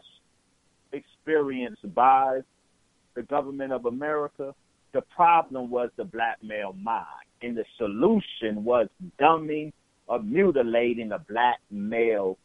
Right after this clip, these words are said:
brain or mind. The solution is the development of the black mind.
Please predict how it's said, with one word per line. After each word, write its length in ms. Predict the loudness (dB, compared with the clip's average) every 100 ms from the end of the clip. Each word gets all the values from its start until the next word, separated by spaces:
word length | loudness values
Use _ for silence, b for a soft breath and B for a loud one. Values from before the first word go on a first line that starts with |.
| _ _ -6
brain 480 | -2 0 0 -4 -6
or 300 | -2 0 2
mind. 460 | 0 0 2 2 -2 -12 -20 _ _ _ _ _
The 100 | -6 -6 -4
solution 840 | -4 0 2 2 2 -4 -4 -4 0
is 220 | 2 2 0 0
the 140 | 2
development 1120 | 4 2 2 4 6 6 4 -2 -2 0 -2 _ 0
of 240 | 0 0 2
the 200 | 2 2 -8
black 440 | -4 0 2 0 _ -20 _ _ -12
mind. 840 | -8 -6 4 6 6 4 -2